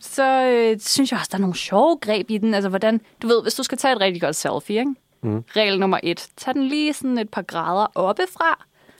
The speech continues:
Speaker 1: så du, øh, du får den nedad, så din eventuelle dobbelthage, den forsvinder lidt, ikke? Hele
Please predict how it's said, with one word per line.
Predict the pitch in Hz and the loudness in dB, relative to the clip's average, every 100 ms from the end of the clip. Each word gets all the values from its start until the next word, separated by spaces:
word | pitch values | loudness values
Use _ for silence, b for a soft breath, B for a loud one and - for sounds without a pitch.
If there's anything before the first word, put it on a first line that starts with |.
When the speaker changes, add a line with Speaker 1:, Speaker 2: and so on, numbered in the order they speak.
| b b _ | b b _
Speaker 1:
så | - | 0
du, | 233 233 214 | 2 4 4
øh, | 185 - | 2 0
du | |
får | 214 214 | -2 0
den | 202 226 | 2 2
nedad, | 294 269 214 196 | 4 2 0 -2
så | - 202 175 | -4 -2 -2
din | 214 196 | -2 -2
eventuelle | 214 226 233 190 | 0 0 2 0
dobbelthage, | 175 180 214 202 175 | 0 0 0 0 0
den | 175 185 | -2 -4
forsvinder | 190 - 202 - | -6 -4 -4 -2
lidt, | 202 208 | -4 -4
ikke? | 302 359 b b b b b b b _ | -4 -6 b b b b b b b _
Hele | - 294 330 349 302 | -4 0 2 4 2